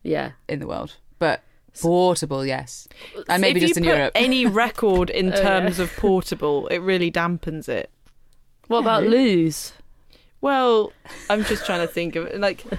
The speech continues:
Speaker 3: the biggest
Speaker 2: Or phones.
Speaker 3: the biggest
Speaker 1: Yeah. Yeah.
Speaker 2: Yeah.
Speaker 3: building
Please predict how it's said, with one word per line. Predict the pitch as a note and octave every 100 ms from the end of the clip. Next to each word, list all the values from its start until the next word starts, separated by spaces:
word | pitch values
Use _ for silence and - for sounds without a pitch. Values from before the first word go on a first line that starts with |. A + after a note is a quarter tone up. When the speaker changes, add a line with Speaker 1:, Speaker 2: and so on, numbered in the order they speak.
| - -
Speaker 3:
the | F#3 G#3
biggest | F#3+ G#3 G#3 F#3+ G3 F3 - -
Speaker 2:
Or | G#3+
phones. | - - A3+ G3+ D3 C#3 D#3 - -
Speaker 3:
the | A3+
biggest | G#3+ B3+ A#3+ A#3+ E3+ D3 - - - -
Speaker 1:
Yeah. | G3 G3+ F#3+
Yeah. | F#3+
Speaker 2:
Yeah. | A3+ F#3 F3
Speaker 3:
building | D#3+ E3+ D#3 D3+ D#3